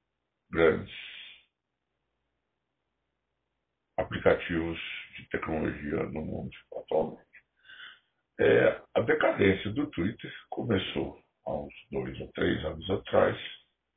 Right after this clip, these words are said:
quando seu principal, é,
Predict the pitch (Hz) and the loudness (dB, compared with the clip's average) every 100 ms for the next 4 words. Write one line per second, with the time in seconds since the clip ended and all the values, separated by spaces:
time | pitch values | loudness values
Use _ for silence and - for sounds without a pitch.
0 | _ _ _ _ - - 80 - - - | _ _ _ _ 2 2 2 -2 -4 -2
1 | - 127 - 110 - - - - - _ | -4 -4 -4 -8 4 6 6 4 -6 _
2 | _ _ _ _ - - 78 71 - 76 | _ _ _ _ -16 -14 -10 -10 -10 -12